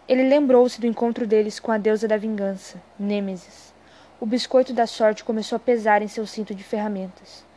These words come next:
Na noite anterior, enquanto partiam de Atlanta, Léo, deitado em sua cabine, pensara no quanto havia deixado Hazel zangada e ponderava maneiras de consertar as coisas.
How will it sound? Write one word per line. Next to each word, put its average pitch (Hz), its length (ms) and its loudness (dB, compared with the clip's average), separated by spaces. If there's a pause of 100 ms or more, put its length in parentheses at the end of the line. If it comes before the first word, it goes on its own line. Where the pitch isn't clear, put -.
(220)
Na 226 140 2
noite 247 240 -2
anterior, 214 500 -2 (120)
enquanto 220 320 -6
partiam 226 460 -2
de 220 100 -2
Atlanta, 214 500 -8 (400)
Léo, 220 340 4 (300)
deitado 226 420 2
em 269 40 0
sua 247 180 -6
cabine, 208 460 -6 (800)
pensara 254 400 4
no 220 100 -2
quanto 262 320 0
havia 226 200 0
deixado 214 420 -2
Hazel 208 340 0
zangada 196 560 -6 (760)
e 254 80 -10
ponderava 226 540 4
maneiras 220 400 0
de 214 100 -8
consertar 220 480 -4
as 202 140 -6
coisas. - 580 -14